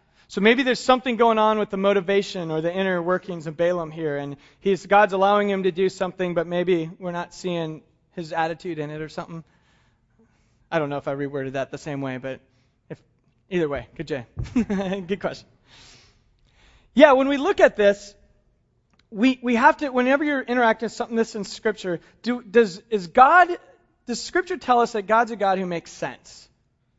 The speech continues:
Is he, in general, is God irrational and illogical and, and, and lash out? And, no.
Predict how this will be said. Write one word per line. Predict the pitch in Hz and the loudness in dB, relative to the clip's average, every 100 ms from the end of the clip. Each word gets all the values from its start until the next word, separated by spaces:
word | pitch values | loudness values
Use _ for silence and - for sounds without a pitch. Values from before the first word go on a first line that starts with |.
| _ _ _ - | _ _ _ -14
Is | 190 | -6
he, | 262 | -4
in | 254 254 | 0 0
general, | 202 226 285 262 220 | 2 4 4 4 2
is | 185 | 2
God | 233 240 220 | 6 6 4
irrational | 220 202 202 214 - 233 233 226 | 2 4 4 2 -2 -2 -2 -2
and | 196 196 | -4 -2
illogical | 196 190 196 196 196 208 196 185 | 0 2 0 -2 -6 0 0 0
and, | 160 - | -4 -8
and, | 160 156 156 - | -8 -8 -10 -10
and | 160 160 | -8 -2
lash | 175 190 - | 0 0 -2
out? | 180 170 160 | 0 0 -2
And, | 147 - _ _ _ _ | -8 -16 _ _ _ _
no. | 233 269 151 | 0 0 0